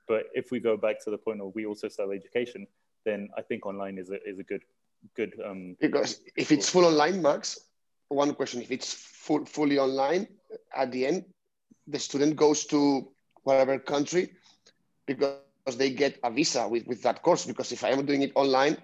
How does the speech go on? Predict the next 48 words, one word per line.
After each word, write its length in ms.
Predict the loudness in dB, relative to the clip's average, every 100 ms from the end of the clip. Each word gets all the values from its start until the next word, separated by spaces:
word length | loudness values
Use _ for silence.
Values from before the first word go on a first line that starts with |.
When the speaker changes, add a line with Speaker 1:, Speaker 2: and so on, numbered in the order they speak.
| -4
Speaker 2:
I 80 |
could 220 | -4 -6 0
perfectly 560 | 0 0 0 0 0
do 160 | 0 0
it 220 | 0 -4 _ _ _ _
in 160 | -8 -6
Spain, 540 | -2 2 4 4 2
or 80 | 2
I 80 | 0
could 200 | 0 -4
do 100 | 0
it 260 | 2 2 -4 _ _ _
anywhere, 480 | 2 4 4 4 2
any, 200 | -2 -2 0
anywhere 320 | 0 2 0
I 60 |
want. 240 | 2 0 2
So 100 | 0
at 80 | 0
the 100 | 0
end, 200 | 0 -2
that, 140 | -2
that 180 | -4 2
person 440 | 2 2 -2 -2 -14 _ _ _ _ _ _
would, 240 | -6 -6 -10 -20 _ _ -18
would 380 | -8 -6 -2 0
buy 140 | 4 4
that 200 | 4 4
course 460 | 4 4 2 -10 _ _ _ _ _ _
in 140 | 2 4
order 160 | 4
to 140 | 2 -4
get 140 | -2
a 80 | -2
visa 480 | -2 -4 -2 -2 -4 -12 _ _ _
to 100 | -2
go 100 | -2
to 100 | 0
that 220 | -2 -2
country. 400 | -2 -2 0 -4 -2
And 80 | -4
like 140 | -4
you 100 | -6
say, 220 | -4 -2 -2
Tamsin, 340 | -2 -4 -4
that 100 | -4
it's 180 | -6 -8
true, 320 | -2 0 -2